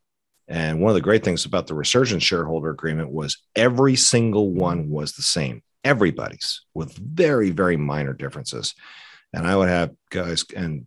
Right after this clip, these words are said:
you know, on our employment contract was really the mirror of the shareholders contract without the shareholder language in it. So the way we divided up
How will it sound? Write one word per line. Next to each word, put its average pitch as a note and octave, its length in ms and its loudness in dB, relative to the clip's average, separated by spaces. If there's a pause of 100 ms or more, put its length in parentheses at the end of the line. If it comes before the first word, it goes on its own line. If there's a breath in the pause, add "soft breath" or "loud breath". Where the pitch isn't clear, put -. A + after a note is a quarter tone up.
(140)
you F2+ 160 -2
know, D#2+ 180 -4
on D#2+ 180 -4
our C2+ 200 -6
employment G2+ 500 2
contract D#2 460 -6
was - 300 -2 (140)
really G#2 360 4
the E2 140 0
mirror F2+ 720 2
of F#2 380 0
the D#2+ 360 -6
shareholders F2+ 640 2
contract D#2 640 -6
without D#2+ 640 -4
the D2 320 -6 (180)
shareholder D2 720 -4 (280)
language C#2+ 440 -4
in B1 120 -6
it. - 220 -18 (680 soft breath)
So - 160 -4
the D2 120 -8
way D#2+ 200 0
we D2 480 -4 (240)
divided D2 520 -2
up C#2+ 320 -2